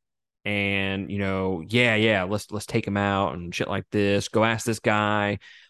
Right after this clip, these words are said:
But he's doing it with ulterior motives. You know, he's actually, he actually decides, "Who am I better off with? I'm better off with Tony." 'Cause he has respect.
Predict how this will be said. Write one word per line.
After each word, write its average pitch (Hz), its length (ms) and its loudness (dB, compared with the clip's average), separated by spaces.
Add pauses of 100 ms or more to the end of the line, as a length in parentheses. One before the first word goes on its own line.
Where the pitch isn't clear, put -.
(300)
But 117 260 6
he's 113 240 2
doing 131 320 6
it 120 60 4
with 110 100 2
ulterior 107 360 -2
motives. 156 720 2
You 110 120 -6
know, 107 140 0
he's 117 200 4
actually, 117 680 0 (100)
he 113 140 2
actually 113 240 0
decides, 110 560 2 (720)
"Who 131 160 6
am 135 80 4
I 117 100 4
better 104 260 2
off 147 220 2
with? 98 300 -2
I'm 110 120 -2
better 104 200 4
off 101 160 0
with 104 120 -14
Tony." 107 460 0 (1120)
'Cause 120 160 0
he 120 100 0
has 113 160 2
respect. - 580 0